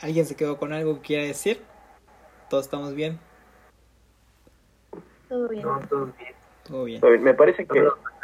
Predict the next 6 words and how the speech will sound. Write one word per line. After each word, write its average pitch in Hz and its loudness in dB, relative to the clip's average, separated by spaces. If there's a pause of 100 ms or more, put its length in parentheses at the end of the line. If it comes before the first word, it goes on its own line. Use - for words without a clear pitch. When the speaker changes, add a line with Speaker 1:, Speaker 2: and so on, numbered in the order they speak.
(160)
Speaker 4:
Little 151 8
Caesar 147 0 (580)
podría 120 6
mejorar 117 4
todavía 123 8
más. 147 -2